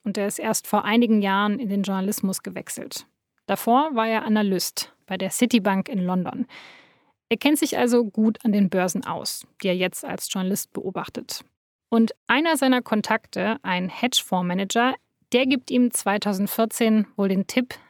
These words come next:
sich einmal die Bilanzen von Wirecard genauer anzusehen. Da gäbe es merkwürdige Dinge. Und das macht McCrum auch und er findet tatsächlich Auffälligkeiten. Er beschließt für die F T, für die Financial Times, ab zweitausendfünfzehn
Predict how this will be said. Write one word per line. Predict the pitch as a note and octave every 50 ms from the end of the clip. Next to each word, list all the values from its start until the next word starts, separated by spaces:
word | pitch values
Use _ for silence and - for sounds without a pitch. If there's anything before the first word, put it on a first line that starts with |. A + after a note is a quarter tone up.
| _
sich | _ - G#3 G3+ - -
einmal | A3 G#3 G#3+ G3+ G3 F#3
die | F#3 F3
Bilanzen | - F#3 F3 F3+ F#3+ A3 B3 - - A3+ G#3+
von | - - F#3+ F#3 F3+
Wirecard | F3+ F#3 F#3+ G3 G3+ - - - G3 F#3+ F#3+ - - - _ _ _ _ _
genauer | - F#3+ F3+ F3 E3+ E3+ E3 E3 -
anzusehen. | - - - - - G3+ - - - - - B3 - - - - - - - _ _ _ _ _
Da | - G3
gäbe | F3+ G3+ G#3+ G3+ G#3
es | G3+ - - - -
merkwürdige | F#3 F#3+ F#3+ G3 - - - F#3+ F3 F3 - E3+
Dinge. | D#3+ - - - - - A3+ - _ _ _ _ _ _
Und | - G3+ G3 F#3+ G3 F#3+ - - - _
das | - B3 B3 - - A3
macht | G#3 G#3+ - - - -
McCrum | F#3 F3 - - - F3 E3 E3+
auch | - F#3 G3 A#3 C#4 - - - - _
und | A3 A3 A3+
er | A3+ G#3+
findet | - - C4 C#4 C4+ B3+ -
tatsächlich | - - A3 - - - C4+ C#4+ - - C#4+ C#4+ - - -
Auffälligkeiten. | G#3 G3+ G3+ - - F#3 - - - - - F#3 G3 - - B3+ B3 - - - - - - _ _ _ _ _ _ _ _
Er | - G#3
beschließt | G#3+ A3+ - - C4 D4+ E4+ - -
für | - B3 G#3+
die | G#3 G#3
F | - - -
T, | - - B3+ B3+ D4 E4+ F#4 F4
für | - - G#3
die | F#3 F#3+ F#3 F#3
Financial | - - - F#3+ F#3 F#3+ G3+ A#3 - G#3 G3 -
Times, | - - G#3 A#3 C4 C#4 - - - _ _
ab | A3 G#3+ -
zweitausendfünfzehn | - - - - G3+ G#3+ A#3 - C4 A#3+ A3 A3+ - - A#3 A#3 A#3+ - - - A#3+ A3+ A3+ A3